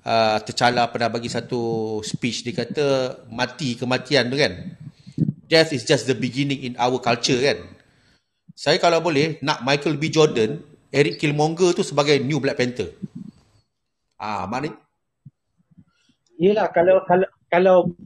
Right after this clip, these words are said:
Speaker 2: kalau Black Panther, karakter Black Panther, suit Black Panther
Speaker 1: Ah,
Speaker 2: tu memang
Speaker 1: kan?
Speaker 2: saya nak
Speaker 1: Eh?
Speaker 2: dia tu juga.
Speaker 1: Hmm, hmm, hmm, hmm.
Speaker 2: Memang
Speaker 1: Tapi
Speaker 2: saya
Speaker 1: tak
Speaker 2: nak.
Speaker 1: apa, kita tengok macam mana. Tapi itulah, betul lah, saya setuju dengan abang. Agak misteri lah Wakanda Forever ni, bang, eh?
Speaker 2: Ha,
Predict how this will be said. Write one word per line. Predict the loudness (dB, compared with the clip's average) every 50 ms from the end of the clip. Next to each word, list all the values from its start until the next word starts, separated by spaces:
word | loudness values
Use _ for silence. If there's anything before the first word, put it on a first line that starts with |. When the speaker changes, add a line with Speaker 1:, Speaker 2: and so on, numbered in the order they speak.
| -20 -20 _ _ _ _
Speaker 2:
kalau | -2 2 4 4 4
Black | 4 2 0 2
Panther, | 2 0 0 2 2 4 6 6 6 6
karakter | 4 2 2 2 0 2 2 2 2 4
Black | 2 0 0 2
Panther, | 0 -2 -2 2 2 0
suit | 0 0 -2 -6 -6 -4
Black | -2 -2 -2 2
Panther | 4 4 4 6 6 6 6
Speaker 1:
Ah, | 6
Speaker 2:
tu | 4 4
memang | 4 4 4 4 4
Speaker 1:
kan? | 4
Speaker 2:
saya | 4 2 2
nak | 2 2 4
Speaker 1:
Eh? | 4 6
Speaker 2:
dia | 6 4 2
tu | 0 -6
juga. | -8 -4 -2 -4 -4 -4 _ _ _ _ _ _ _ _ _ _ _ _ _ _ _ _
Speaker 1:
Hmm, | -20 -18 -16 -14 -14
hmm, | -12 -12 -10 -10 -10
hmm, | -10 -10 -10 -12 -12
hmm. | -12 -12 -10 -6
Speaker 2:
Memang | -4 -2 0 0 2
Speaker 1:
Tapi | 4 4
Speaker 2:
saya | 2
Speaker 1:
tak | 2 2
Speaker 2:
nak. | 0 -2
Speaker 1:
apa, | -2
kita | -2 -4 -4
tengok | -6 -6 -6 -4
macam | -2 -2 -2
mana. | -2 -2 -6 -6 -4
Tapi | -6 -6 -4 -4 -6
itulah, | -2 2 2 2 2 2 -4 -14 -16 -18 -10 -4
betul | -2 2 4 4
lah, | 4
saya | 4 4 0
setuju | 0 0 0
dengan | 0 2
abang. | 2 4 4
Agak | 4 2 2
misteri | 0 0 0 2 6 6
lah | 8 8 6 6
Wakanda | 4 2 2 2 4
Forever | 4 2 2 2 2 2
ni, | 4 4
bang, | 4 4 2
eh? | 0 -2 -8 -16 -16 -16 -16 _ _ _ _ _ _ _ _ _ _ _ _ _ _ _ _ _ -20 -20 _ -20 -20 _ _ _ _ _ _ _ _ _ _ _ _ _ _ _ -16 -16 -16 -16 _ _ _ _
Speaker 2:
Ha, | -8 -4